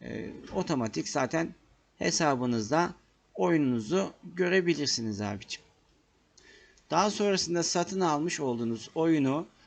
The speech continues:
Steam'deki profilinize gelin ve aşağıdaki profil kısmına tıklayın. Şu kısımda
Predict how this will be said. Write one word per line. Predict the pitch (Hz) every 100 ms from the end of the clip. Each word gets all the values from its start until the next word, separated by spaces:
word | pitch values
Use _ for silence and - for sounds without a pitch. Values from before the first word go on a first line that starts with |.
| -
Steam'deki | - 196 202 175 160 165 -
profilinize | 160 160 165 156 151 139 147
gelin | 131 123 143 190 - _ _ _ _ _ _
ve | 131 156 156 - _ -
aşağıdaki | 156 156 165 156 147 147
profil | - 147 143 151
kısmına | - 127 - 117 113 110
tıklayın. | - 143 143 143 165 - _ _ _ - - _ _
Şu | - - 170
kısımda | 156 - 123 110 113